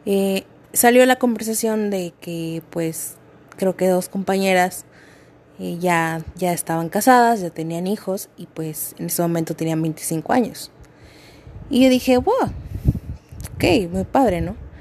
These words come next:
Salí a decir, puedo decir que, que no me da miedo o no me da pena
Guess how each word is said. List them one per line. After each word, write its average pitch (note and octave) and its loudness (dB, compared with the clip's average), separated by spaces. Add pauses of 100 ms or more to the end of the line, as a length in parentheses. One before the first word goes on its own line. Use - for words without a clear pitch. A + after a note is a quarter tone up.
(720)
Salí D4 6 (320)
a G#3 2
decir, G3+ 0 (520)
puedo G3 2
decir G3 -2
que, E3 -6 (800)
que G3+ 0
no F3+ 2
me F3+ 0
da E3+ 0
miedo F3 2
o E3+ -4
no E3+ -4
me E3 -2
da E3 0
pena F#3 -2